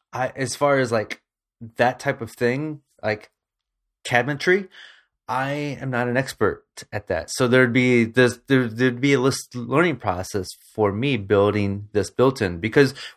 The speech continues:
we all know houses aren't square and, you know, walls aren't parallel and perpendicular, perpendicular to each other. So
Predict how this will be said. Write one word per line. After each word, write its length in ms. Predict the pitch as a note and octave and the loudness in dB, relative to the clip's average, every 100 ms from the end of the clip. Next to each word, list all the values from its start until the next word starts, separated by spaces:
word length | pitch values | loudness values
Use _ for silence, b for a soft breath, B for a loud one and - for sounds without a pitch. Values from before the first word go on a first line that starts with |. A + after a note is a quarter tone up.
| - | 0
we 80 | |
all 180 | A2 D3 | 2 4
know 200 | D#3 C3+ | 4 0
houses 460 | A#2 A#2 G#2+ - A2 | 0 -4 -6 -6 -2
aren't 240 | G#2+ A2+ | -2 -2
square 680 | - - A#2+ A#2 A#2 A2+ A2+ B B B _ - | -6 2 6 8 6 4 0 B B B _ -16
and, 560 | G2 F#2+ F2+ - - _ _ B2 | -14 -12 -14 -16 -20 _ _ -20
you 140 | A#2+ | -16
know, 220 | G#2+ G2 - | -14 -14 -16
walls 400 | G#2+ G2+ G2+ G#2+ | -6 0 0 0
aren't 220 | G#2+ G2 - _ | -4 -6 -12 _
parallel 520 | - G#2 G#2+ G#2+ G2 G#2 | -8 -4 -4 -4 -4 -6
and 120 | G2+ | -6
perpendicular, 680 | G#2+ G2+ A2 G#2 A2 G#2 G#2 - _ | -6 -2 -2 -2 -4 -4 -6 -8 _
perpendicular 600 | - A#2+ A#2 A#2+ A#2 A2 | -6 0 2 2 2 0
to 140 | A2 A#2 | 0 -2
each 140 | A2 | 2
other. 240 | A#2 A2 G#2+ | 2 2 2
So 400 | - B2+ B2 | 6 8 8